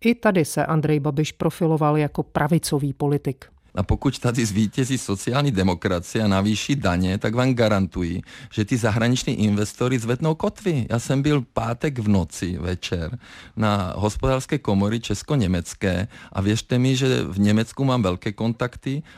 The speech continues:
Speaker 2: a oni dneska začínají přemýšlet, jestli nepůjdou do Bulharska nebo do Rumunska. My potřebujeme stabilní podnikatelské prostředí,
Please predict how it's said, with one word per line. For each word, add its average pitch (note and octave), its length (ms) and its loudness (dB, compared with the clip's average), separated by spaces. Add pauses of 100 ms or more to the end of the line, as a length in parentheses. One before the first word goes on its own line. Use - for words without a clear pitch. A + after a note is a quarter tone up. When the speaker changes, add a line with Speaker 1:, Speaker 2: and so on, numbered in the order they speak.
Speaker 2:
a - 140 -6
oni G#2+ 200 2
dneska A2+ 300 0
začínají C3+ 440 0
přemýšlet, A#2+ 520 0
jestli C3+ 200 -2
nepůjdou C#3+ 340 0
do C#3 120 2
Bulharska D3 460 0
nebo D#3 160 0
do D#3+ 140 2
Rumunska. A3+ 560 0 (400)
My A2 100 2
potřebujeme A#2+ 520 2
stabilní G#2 480 2
podnikatelské B2+ 760 -2
prostředí, F3+ 680 -2